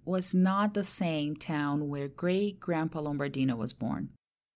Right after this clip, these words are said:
Old Gibellina was flattened out by an earthquake in nineteen sixty-eight. Until the early nineteen eighties, displaced families lived in barracks until Gibellina Nuova was rebuilt further down the mountain.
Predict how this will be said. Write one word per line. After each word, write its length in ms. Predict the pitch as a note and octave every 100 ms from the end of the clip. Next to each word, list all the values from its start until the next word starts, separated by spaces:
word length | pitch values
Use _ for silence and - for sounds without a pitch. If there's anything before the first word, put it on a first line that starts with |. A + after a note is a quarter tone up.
| _ -
Old 380 | A#3+ C4+ C4+ -
Gibellina 720 | - G#3 F3+ F3+ E3+ D3 C#3+
was 340 | E3 E3+ -
flattened 640 | - - F#3 F3 F#3 F#3 -
out 380 | C#3+ D3 D3+ D3
by 120 | C#3+
an 140 | C#3+
earthquake 560 | C#3+ C#3 - - C3+ C3+
in 100 | C#3+
nineteen 480 | D3 C#3+ D3 E3+ D#3
sixty-eight. 840 | - D3 C#3 - D#3 - B2 - - _ _ _
Until 240 | G#3+ A3 D#4
the 160 | C4
early 320 | - G3 G3+ F#3+
nineteen 460 | F3+ F3 E3 D#3+
eighties, 640 | - D#3 E3 C3+ - - - -
displaced 720 | G#3+ - - A#3+ C4 A#3+ -
families 640 | A3 G3+ F#3+ E3+ D#3+ -
lived 280 | E3+ E3+ E3+
in 120 | E3
barracks 640 | D#3 D3 B2+ G1+ - - -
until 640 | E3+ E3+ - F3+ F3+ F3
Gibellina 600 | - B3+ B3+ G#3 F#3+ E3+
Nuova 640 | D#3+ E3 F3+ E3 - - -
was 300 | E3+ E3+ -
rebuilt 480 | D#3 D3+ E3+ D#3+ D#3
further 600 | - - G3 G3 F#3+ F#3
down 320 | F3+ E3 D3+
the 80 | D3
mountain. 500 | C#3+ - - - -